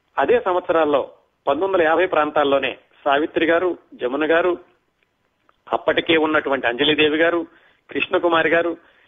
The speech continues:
వీళ్ళందరూ కూడా అందం, అభినయం రెండూ ఉన్నటువంటి నటీమణులు. గిరిజ గారికి అందం తక్కువే, అభినయం అయితే ఉంది కానీ కేవలం అభినయంతోటే హీరోయిన్ గా కొనసాగేటటువంటి రోజులు కాదు అవి. అందువల్ల కూడా ఆవిడ హీరోయిన్ గా కొనసాగలేకపోయారు.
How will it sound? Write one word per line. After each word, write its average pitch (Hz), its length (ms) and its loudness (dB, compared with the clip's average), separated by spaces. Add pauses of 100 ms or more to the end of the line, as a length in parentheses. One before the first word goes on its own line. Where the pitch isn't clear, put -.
(160)
వీళ్ళందరూ 175 440 0
కూడా 180 500 0 (220)
అందం, 202 460 0
అభినయం 180 640 0
రెండూ 214 340 0
ఉన్నటువంటి 175 520 0
నటీమణులు. 139 480 -2 (800)
గిరిజ 233 380 0
గారికి 220 240 0
అందం 196 380 -4
తక్కువే, 170 400 -2 (100)
అభినయం 180 360 0
అయితే 170 200 0
ఉంది 147 200 -2
కానీ 131 200 -2
కేవలం 233 640 -2
అభినయంతోటే 180 1080 0 (760)
హీరోయిన్ 185 300 2
గా 175 100 2
కొనసాగేటటువంటి 156 1160 -2
రోజులు 160 340 0
కాదు 143 380 -2
అవి. 104 160 -6 (240)
అందువల్ల 185 380 2
కూడా 165 440 0 (440)
ఆవిడ 147 300 0
హీరోయిన్ 175 320 0
గా - 100 0
కొనసాగలేకపోయారు. 127 880 -2